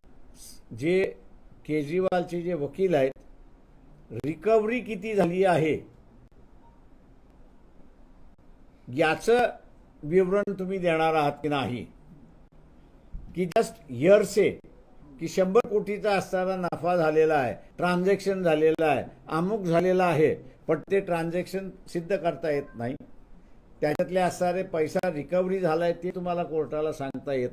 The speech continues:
नाही. तर तुम्ही असं कोर्टाला म्हणताय, "यांनी हे केलेलं आहे आणि आम्हाला आता ह्याला मार झोडायला करू द्या आणि कबूल करू द्या आणि मग आम्ही सगळे पुरावा आणतो," हे जे चाललेलं आहे, माझ्या अंदाजानं पहिल्यांदा थांबलं पाहिजे.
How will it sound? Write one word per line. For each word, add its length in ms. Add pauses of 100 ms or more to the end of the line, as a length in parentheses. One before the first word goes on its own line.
नाही. 200 (320)
तर 60
तुम्ही 360
असं 240
कोर्टाला 520
म्हणताय, 480 (280)
"यांनी 300
हे 160
केलेलं 460
आहे 260 (880)
आणि 180
आम्हाला 340
आता 200
ह्याला 240
मार 240 (140)
झोडायला 360
करू 260
द्या 240 (200)
आणि 300
कबूल 280
करू 260
द्या 320 (180)
आणि 160
मग 240
आम्ही 220
सगळे 260
पुरावा 460
आणतो," 500 (760)
हे 160
जे 260
चाललेलं 560
आहे, 320
माझ्या 340
अंदाजानं 520
पहिल्यांदा 600
थांबलं 300
पाहिजे. 420